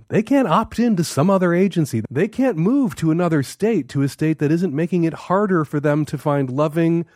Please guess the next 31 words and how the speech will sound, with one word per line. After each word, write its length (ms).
permanent 640
homes 840
and 180
loving 440
adoptive 720
parents. 760
They 440
are 220
the 140
real 320
victims 580
here. 320
They 360
are 200
the 100
people 560
Republicans 800
in 120
Oklahoma 840
and 160
Kansas 600
are 140
attacking. 720
Look 440
down, 600
Kansas 420
and 100
Oklahoma 540
legislatures. 680
Look 220
down 420